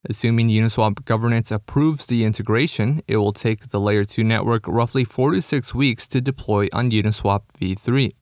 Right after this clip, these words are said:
The proposal currently holds one hundred percent approval from ten million votes and will remain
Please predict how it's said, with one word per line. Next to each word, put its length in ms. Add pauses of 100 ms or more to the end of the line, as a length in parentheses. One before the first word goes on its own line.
(200)
The 120
proposal 520
currently 340
holds 360
one 320
hundred 360
percent 380
approval 500
from 220
ten 280
million 360
votes 400 (100)
and 180
will 140
remain 320